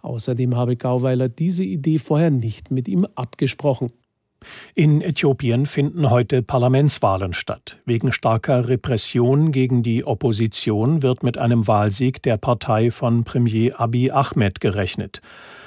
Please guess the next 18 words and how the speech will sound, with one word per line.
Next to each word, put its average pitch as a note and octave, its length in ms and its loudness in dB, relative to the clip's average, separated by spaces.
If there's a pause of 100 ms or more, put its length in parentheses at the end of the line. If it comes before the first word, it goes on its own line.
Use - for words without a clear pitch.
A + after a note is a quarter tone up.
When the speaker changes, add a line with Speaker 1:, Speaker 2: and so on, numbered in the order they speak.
Speaker 2:
Abis A2 480 0
Fortschrittspartei B2+ 1400 0
tritt C3 300 -4
in A2+ 400 0
vierundsechzig B2 960 -2
der C#3 160 0
fünfhundertsiebenundvierzig C3 1400 0
Wahlkreise A#2+ 800 0
ohne C3 320 2
Gegenkandidaten G#2 960 0
an. G2 280 -6 (580)
In B2 160 2
der G2+ 280 -2
Unruheregion B2 1080 2
Tigray C3 680 2
wird C#3 420 -2
nicht A#2+ 360 0
gewählt. F#2+ 480 -4